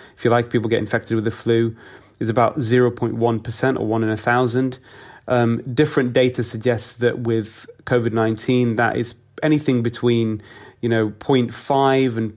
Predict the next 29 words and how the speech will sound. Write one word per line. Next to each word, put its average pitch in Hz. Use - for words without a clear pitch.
maybe 120
point 120
seven 127
percent. -
So 123
five 151
to 139
seven 123
times 120
more, 117
uh, 113
lethal. 127
That's 120
what 131
the 131
data 123
suggests 117
at 110
the 123
moment. 135
It 107
may 123
change 123
as 113
we, 113
as 110
we 113
move 113
forward. 143